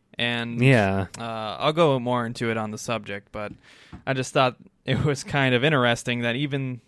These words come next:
Speaker 1: though the companies had left town, essentially, and many of the biggest and most legacied comic book stores, uh, had left New York City,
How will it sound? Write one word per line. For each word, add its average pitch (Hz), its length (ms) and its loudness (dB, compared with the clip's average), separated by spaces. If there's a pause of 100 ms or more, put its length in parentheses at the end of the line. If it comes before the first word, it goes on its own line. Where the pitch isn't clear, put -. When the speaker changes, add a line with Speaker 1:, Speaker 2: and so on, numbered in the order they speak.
Speaker 1:
though 131 200 4
the 120 100 -4
companies 123 540 -4
had 110 140 -8
left 127 320 -2
town, 123 600 -2
essentially, 117 520 -6
and 120 140 -6
many 117 200 -2
of 107 100 -8
the 110 80 -8
biggest 120 500 -8
and 110 140 -12
most 110 440 -12 (480)
legacied 120 600 -2 (280)
comic 143 300 0
book 107 140 -10
stores, 120 440 -6 (560)
uh, 110 560 -6
had 110 200 -8
left 113 300 -8
New 117 140 -8
York 107 200 -10
City, 131 440 -4